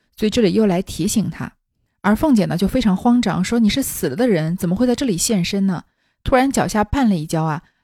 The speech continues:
在这个时候才如梦醒一般，所以刚刚凤姐到底是梦着还是醒着也没有详细的说。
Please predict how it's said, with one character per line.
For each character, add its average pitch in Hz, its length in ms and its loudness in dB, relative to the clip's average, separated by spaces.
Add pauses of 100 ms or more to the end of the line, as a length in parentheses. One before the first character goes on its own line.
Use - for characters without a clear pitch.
在 277 160 0
这 277 200 0
个 240 60 2
时 220 80 2
候 196 100 4
才 190 160 -4
如 190 160 4
梦 240 240 4
醒 - 240 -6
一 151 100 -8
般， 147 240 -6
所 220 160 0
以 208 80 4
刚 240 200 0
刚 240 280 0
凤 262 180 0
姐 202 200 -2
到 226 160 -2
底 180 60 -2
是 214 120 -2
梦 240 260 2
着 190 80 -2
还 170 160 -6
是 202 100 -4
醒 - 280 -6
着 156 140 -4
也 170 100 -2
没 147 140 -4
有 165 240 -2 (180)
详 147 260 -6
细 214 140 -4
的 175 100 0
说。 185 360 -2